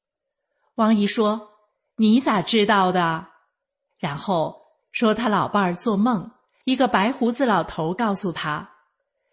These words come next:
：“你别去了，给该去的去吧。”原来汪姨买了两张听师父讲法的票，想让不修炼的老头儿陪他去，顺路回老家串门。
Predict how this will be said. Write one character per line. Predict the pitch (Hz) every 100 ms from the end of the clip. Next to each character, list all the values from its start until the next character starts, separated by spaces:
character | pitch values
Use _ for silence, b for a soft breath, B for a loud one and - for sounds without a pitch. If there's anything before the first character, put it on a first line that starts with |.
| _
：“你 | 214
别 | 190 175 180
去 | - - 262
了， | 175 104 - _ _ -
给 | 226
该 | 196 254 269
去 | 269 - 294
的 | 175
去 | 170 - 202
吧。” | 170 107 - _ _ _ _ _ _ _ _
原 | 185 196
来 | 170 165 185
汪 | 226 220 233
姨 | 185 185
买 | 214 151
了 | 180
两 | 233 190 143 165
张 | 208 196
听 | 208 269 254
师 | 254 277
父 | 262
讲 | 190 185 160 196
法 | 160 269
的 | 226
票， | 220 - 180 - - _ _ _ _
想 | - 214
让 | 240 233
不 | 247
修 | 233 285 285
炼 | 285
的 | 226
老 | 190 170 147
头 | - 175
儿 | 196
陪 | 185 170
他 | - 190
去， | 190 - 196 135 b b b
顺 | - 233 190
路 | 220 180
回 | 165 190
老 | 214 180
家 | 117 202 190
串 | 202 - 233
门。 | 170 143 139